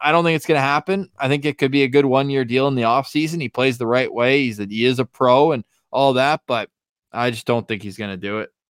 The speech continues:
I don't think Chris Tanev would be doing it. Yeah, Kieran's saying he'd be great two years ago too, right?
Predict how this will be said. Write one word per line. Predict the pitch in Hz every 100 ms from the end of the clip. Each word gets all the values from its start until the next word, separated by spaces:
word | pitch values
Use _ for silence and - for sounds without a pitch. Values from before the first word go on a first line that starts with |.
| _
I | 120 123
don't | 123
think | - 113
Chris | - 110
Tanev | - 113 139 139
would | 107 101 - _ _ _
be | 120
doing | 117 113
it. | 127
Yeah, | 135
Kieran's | 123 139 151 147
saying | - 143 135
he'd |
be | 120
great | 120 131 123
two | -
years | 113 120 127 113
ago | 101 95
too, | 92 123 104
right? | 92 107 143